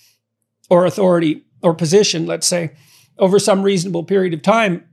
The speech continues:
tend to be more reciprocal and more interactive than their subordinate peers. So they have to spend a lot of time maintaining relationships rather than lording it over others. And it's also the case that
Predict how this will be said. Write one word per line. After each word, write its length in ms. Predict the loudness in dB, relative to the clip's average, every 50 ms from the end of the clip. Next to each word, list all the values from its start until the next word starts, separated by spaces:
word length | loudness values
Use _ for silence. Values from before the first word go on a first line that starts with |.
| _ _ _
tend 240 | -2 -2 0 0 -2
to 40 | -2
be 200 | -2 -2 -2 -2
more 400 | 0 2 2 4 4 2 2 0
reciprocal 680 | 0 0 0 -2 -4 -6 -8 -8 -10 -8 -6 -4 -4
and 200 | -2 -2 -2 0
more 220 | 0 2 2 2 2
interactive 760 | 0 -2 -4 -4 -4 -2 -2 -2 -2 -4 -6 -8 -8 -6 -4
than 160 | -2 -2 -2
their 140 | -2 -2 -2
subordinate 640 | -2 -2 -4 -2 -2 -2 -2 -4 -4 -6 -8 -6 -4
peers. 320 | -2 0 0 0 -2 -2
So 60 | -6 -12 -20 -20 _ -2 0
they 60 | 0
have 100 | 0 0
to 80 | -2 -4
spend 260 | -2 0 0 0 0
a 40 | 2
lot 200 | 2 2 2 2
of 120 | 0 -2
time 280 | -4 -4 -2 -2 -2 0
maintaining 720 | 0 0 -2 -4 -4 -2 -2 0 0 -2 -2 -4 -4 -4
relationships 800 | -2 -2 0 0 0 0 -2 -4 -6 -6 -6 -8 -8 -8 -8 -8
rather 320 | -4 -2 -2 -2 -2 -4
than 200 | -4 -6 -6 -4
lording 520 | -2 -2 0 2 4 4 4 4 2 -2 -2
it 120 | -4 -4
over 280 | -4 -4 -4 -2 0 0
others. 400 | 0 0 0 -4 -6 -8 -10 -8
And 140 | -8 -10 -12 _ _ -20 -20 -20 -20 -20 -20 -20 -20 _ _ _ _ _ -4
it's 180 | -2 0 2
also 300 | 2 2 2 0 0 -2
the 140 | -4 -4 -6
case 340 | -6 -6 -4 -4 -2 -4 -4
that 300 | -4 -6 -8 -8 -12